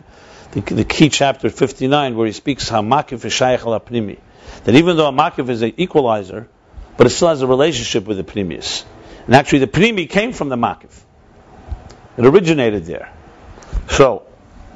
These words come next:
thus, we're trying to understand the relationship between transcendence and existence, 'cause the key dilemma is,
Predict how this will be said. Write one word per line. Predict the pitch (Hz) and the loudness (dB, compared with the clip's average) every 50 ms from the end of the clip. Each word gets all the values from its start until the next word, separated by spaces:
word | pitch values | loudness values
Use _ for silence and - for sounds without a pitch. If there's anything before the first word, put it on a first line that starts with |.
| - - - - - - - - - - - - - - | -16 -16 -14 -14 -16 -18 -20 -20 -20 -18 -18 -20 -14 -2
thus, | - 104 160 214 190 160 - - - - - - _ _ _ _ - - - - - - - | 4 6 6 6 6 2 -4 -6 -10 -12 -14 -18 _ _ _ _ -20 -20 -20 -20 -16 -6 0
we're | - 131 120 | 4 4 6
trying | - - 170 175 180 165 | 6 6 4 4 2 -2
to | - - 139 - | -6 -4 -2 0
understand | 139 139 131 123 - - - 156 151 | 0 0 0 0 -2 0 0 0 2
the | 139 123 | 0 0
relationship | 123 120 123 147 170 160 - 156 127 - - 123 | 0 0 0 0 0 0 -2 -4 -4 -4 -6 -6
between | 107 107 - 117 117 104 | -6 -8 -8 -6 -4 -2
transcendence | - 127 120 117 - - 139 139 135 131 120 - | -2 -2 -4 -2 -2 -4 -4 -4 -4 -6 -4 -2
and | 120 117 | -2 -2
existence, | 107 98 107 117 107 - 95 85 - | -2 -2 -2 -2 -2 -2 -6 -8 -6
'cause | - 110 104 | -4 -4 -2
the | 104 104 | -4 -4
key | - - - 151 | -4 -2 -2 0
dilemma | 139 147 135 147 165 180 160 131 | 2 2 2 2 2 2 2 0
is, | 117 113 113 107 - | -2 -2 -4 -6 -12